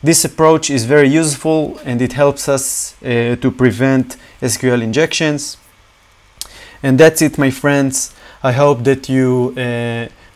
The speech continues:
do learn something from this video and from this tutorial. If you find it any useful, please, uh, like and subscribe to our channel. It helps us a lot to provide you more value. Uh, and see you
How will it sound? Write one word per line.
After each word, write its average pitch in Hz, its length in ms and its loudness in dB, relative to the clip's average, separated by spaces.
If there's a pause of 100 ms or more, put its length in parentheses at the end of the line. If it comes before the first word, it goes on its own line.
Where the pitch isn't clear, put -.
do 120 320 2
learn 139 340 4
something 135 400 -2
from 127 260 -2
this 120 200 -4
video 135 480 2
and 131 180 -2
from 123 220 -4
this 120 180 -4
tutorial. 139 720 0 (480)
If 147 160 -4
you 147 80 -4
find 143 320 -4
it 135 200 -4 (100)
any 160 260 -2
useful, 139 560 -2
please, 147 640 0
uh, 123 240 -2
like 139 340 4
and 131 120 -2
subscribe 135 480 0
to 135 80 4
our 117 200 4
channel. 147 540 0 (260)
It 127 140 -10
helps 143 340 0
us 139 300 0 (100)
a 143 80 -2
lot 131 480 2 (240)
to 127 160 -4
provide 127 460 0
you 123 160 -2
more 123 240 0
value. 147 540 2 (540)
Uh, 113 300 -4
and 120 260 -2
see 190 300 2
you 208 360 4